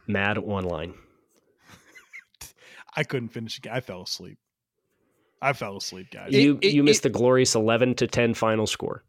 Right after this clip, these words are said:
Speaker 3: I,
Speaker 2: Oh,
Speaker 3: I will
Speaker 2: I,
Speaker 3: tell
Speaker 2: I
Speaker 3: you,
Speaker 2: watched
Speaker 3: it,
Speaker 2: into the third quarter. I saw, the last play I saw may, might have been the, uh, Jimmy G <laughs> safety, and I
Speaker 3: it
Speaker 2: was
Speaker 3: was
Speaker 2: done.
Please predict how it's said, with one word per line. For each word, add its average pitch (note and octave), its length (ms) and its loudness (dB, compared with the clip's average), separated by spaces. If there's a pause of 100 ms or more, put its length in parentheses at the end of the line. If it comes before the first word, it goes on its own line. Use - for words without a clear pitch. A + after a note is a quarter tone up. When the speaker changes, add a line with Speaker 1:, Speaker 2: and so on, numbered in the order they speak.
Speaker 3:
I, - 80 -6 (240)
Speaker 2:
Oh, G3 60 8
Speaker 3:
I - 20 10
will F#3 60 10
Speaker 2:
I, F#3 100 8
Speaker 3:
tell A3 180 4
Speaker 2:
I - 40 10
Speaker 3:
you, F#3+ 80 6
Speaker 2:
watched G3 260 6
Speaker 3:
it, G#3+ 40 6
Speaker 2:
into F#3 120 6
the E3+ 120 4
third F3 300 4
quarter. C3+ 440 0 (100)
I D3 100 2
saw, F#3 240 4
the E3+ 100 2
last F#3+ 280 6
play G3+ 160 4
I E3+ 160 6
saw D#3+ 320 4
may, D3 220 -2
might D#3+ 200 2
have D3 80 -2
been D3+ 220 0
the, C#3+ 160 0
uh, C3+ 140 0
Jimmy C#3 340 -2
G B2+ 200 -6
<laughs> - 20 -6
safety, - 680 -6 (320)
and E3 140 0
I D#3 120 6
Speaker 3:
it D3+ 60 6
Speaker 2:
was C#3+ 80 0
Speaker 3:
was A#2 160 -2
Speaker 2:
done. C3 200 2